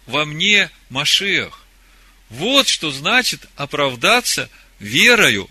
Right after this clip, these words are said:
в Машеха. "А что ныне живу во плоти, то живу верою в Сына Божьего, возлюбившего меня и предавшего себя за меня. Не отвергаю благодати Божией,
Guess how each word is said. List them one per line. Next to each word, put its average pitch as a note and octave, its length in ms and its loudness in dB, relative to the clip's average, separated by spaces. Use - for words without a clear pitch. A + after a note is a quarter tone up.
в A2+ 160 -12
Машеха. D#3+ 720 0
"А D3 140 2
что G#3 220 2
ныне B3+ 320 2
живу F#3 300 0
во E3+ 140 -2
плоти, F3+ 340 -2
то E3+ 160 -4
живу G3 320 -2
верою F#3+ 440 4
в - 40 -2
Сына E3 300 -4
Божьего, E3 560 -2
возлюбившего D#3 800 0
меня D3 240 -2
и C3 60 -4
предавшего F3 640 -2
себя F3 280 -4
за E3+ 140 -4
меня. E3 400 -2
Не D#3+ 180 2
отвергаю A3 800 6
благодати D3 640 2
Божией, C3 640 0